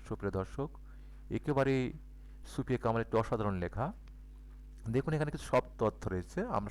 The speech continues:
শব্দ অর্থগুলো আলোচনা করব এবং কবিতাটির মূল ভাব আপনারা অবশ্যই বুঝতে পেরেছেন। এখানে মূলত কবি গ্রাম বাংলার যে অপরূপ দৃশ্য, গ্রাম বাংলার প্রতি তার যে ভালোবাসা,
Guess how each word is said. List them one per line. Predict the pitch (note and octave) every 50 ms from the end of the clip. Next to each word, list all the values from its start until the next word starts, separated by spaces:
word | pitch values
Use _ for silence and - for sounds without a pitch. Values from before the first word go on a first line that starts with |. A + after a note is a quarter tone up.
| -
শব্দ | - A2+ - G#2+
অর্থগুলো | G2+ - - F#2+ F#2+ G#2+ G#2+
আলোচনা | G2+ G2 F#2+ - - G2 F#2+
করব | F#2 - F#2+ F#2 G#2+ C#3+ G3 - - - - - - - - - - - - - -
এবং | G2 G#2 A2+ -
কবিতাটির | - B2+ A#2+ A#2+ - B2 B2 A#2+ A#2+
মূল | A2+ A2+ A#2
ভাব | G#2 G2 A2
আপনারা | A#2 A2+ G#2+ G2+
অবশ্যই | G#2+ G2 - - - -
বুঝতে | A2+ - G#2+ G2 - -
পেরেছেন। | A2 - G#2+ G#2 - - D3 E3+ F#3+ - - - - - - - - -
এখানে | - - - C#3 D3
মূলত | D3+ D3 D3 D3+ - -
কবি | D3+ - - C#3 B2 C#3 C#3 C3+ C3+ C3+ - -
গ্রাম | - A#2+ B2 B2 A#2
বাংলার | A#2 A#2 A#2 A#2 A#2 A2+ A2 G#2+
যে | G#2+ A2+ A2+ A2+ A2+
অপরূপ | - - A2 - - A2+ A2 G#2+ -
দৃশ্য, | F#2 F#2+ G2+ - - - - A2 A2 G#2+ - - - - - - - - - - - - - - -
গ্রাম | A#2+ A#2+ A#2 A#2
বাংলার | A2+ A2 A2 A2
প্রতি | - A2+ G2+ -
তার | - G#2+ G#2
যে | G2 A2+
ভালোবাসা, | G#2+ - D#2+ G2 G2 G2 G2+ G2+ - - A2+ C3+ F3+